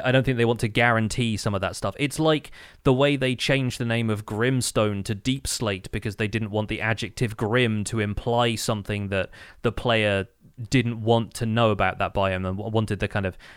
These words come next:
imagination to kind of take over and project their own wishes onto it. So lofty, I guess, you know,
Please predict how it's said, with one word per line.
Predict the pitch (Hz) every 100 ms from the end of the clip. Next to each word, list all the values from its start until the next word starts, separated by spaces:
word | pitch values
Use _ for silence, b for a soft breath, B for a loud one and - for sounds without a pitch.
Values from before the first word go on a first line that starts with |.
| B
imagination | 120 113 110 104 107 113 110 - 98
to | 92
kind | 104 107
of | 92
take | - 110 101
over | 107 98 98 95
and | 92 90 B B
project | 139 127 131
their | - 123
own | 143 120
wishes | 110 - 107 -
onto | 98 90 98
it. | - -
So | - 104 90 B B
lofty, | 120 160 143 - 113 92
I | 107
guess, | 107 90 - - _ -
you | 123
know, | 95 101